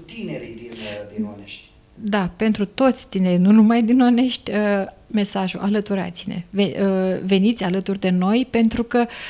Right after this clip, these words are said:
Speaker 2: uh, cred că aveți o șansă cu noi, pentru că nouă ne pasă. De-aia.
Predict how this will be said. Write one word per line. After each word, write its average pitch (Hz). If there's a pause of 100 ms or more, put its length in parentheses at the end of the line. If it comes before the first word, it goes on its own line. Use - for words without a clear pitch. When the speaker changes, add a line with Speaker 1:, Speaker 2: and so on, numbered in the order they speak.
(320)
Speaker 2:
uh, 214 (160)
cred 440
că -
aveți 330
o 302
șansă 202
cu 185
noi, 165
pentru 247
că 196
nouă 214
ne 349
pasă. 185 (380)
De-aia. 185